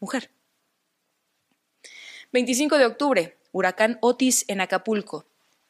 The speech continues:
Un huracán de categoría cinco tocó tierra en Acapulco, provocando devastación en el sur del estado de Guerrero,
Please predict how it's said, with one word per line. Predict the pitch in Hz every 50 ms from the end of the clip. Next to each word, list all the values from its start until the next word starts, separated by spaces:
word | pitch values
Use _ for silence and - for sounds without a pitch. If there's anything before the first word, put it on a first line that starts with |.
| _ _ 214
Un | 220 240
huracán | 247 247 226 214 - 214 226
de | 233 226
categoría | 220 202 - 208 196 196 196 208 208
cinco | 208 - 233 226 220 - 190 -
tocó | 202 185 - 196 196 190
tierra | - 208 202 196 202
en | 208
Acapulco, | 190 - 170 - - 190 196 - - 214
provocando | - - 185 170 165 - 190 190 208 214
devastación | 208 190 180 175 170 - - 170 165 - 196 196 214
en | 208 190
el | 165 160
sur | - 196 190
del | 185 196 185
estado | 165 160 - 180 180
de | 175 175
Guerrero, | 175 185 - 214 202 -